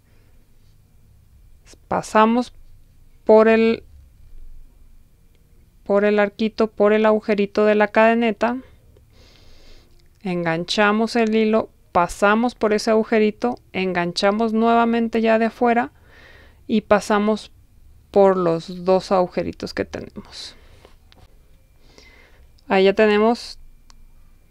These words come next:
tres medios puntos. Si se fijan, ahí podemos ir contando por estos. Uno,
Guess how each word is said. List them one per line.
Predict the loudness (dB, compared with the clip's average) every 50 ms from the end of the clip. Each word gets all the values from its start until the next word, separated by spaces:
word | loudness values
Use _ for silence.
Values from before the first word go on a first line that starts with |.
| -20 -16 -6 0
tres | 2 4 6 6 6 4
medios | 4 2 2 2 2 2 0 0 -2
puntos. | -8 -12 -12 -12 -12 -18 -20 -20 -20
Si | -20 -16 -14 -12
se | -6 -6 -6
fijan, | -4 -2 -2 -2 -2 -2 -4 -4 -4 -6 -10 -14 _ _ -20 _ _ _ _ _ _ _ _ _ _ -20 -20 -20 _ _ _ _ _ _ _ _ _ _ _ _ -20 _ _ _ _ _ _ -20 _ _ -10
ahí | -6 -4 -4 -2
podemos | -2 -2 -2 -2 -2 -4 -4 -4 -4
ir | -6 -6 -6
contando | -4 -6 -6 -6 -4 -2 -2 0 0 0 0 0 -2 -4 -6 _ _ _ _ _ _ _ _ -20 -20 _ -20 _ _ _ -4
por | 0 2 2 2
estos. | 0 -4 -6 -16 -20 -20 -20 -20 -20 -20 -20 -20 _ -20 -20 _ _ -12
Uno, | -6 -4 -2 -2 0 0 0 0 -2 -2 -2 -2 -2 -4 -4 -6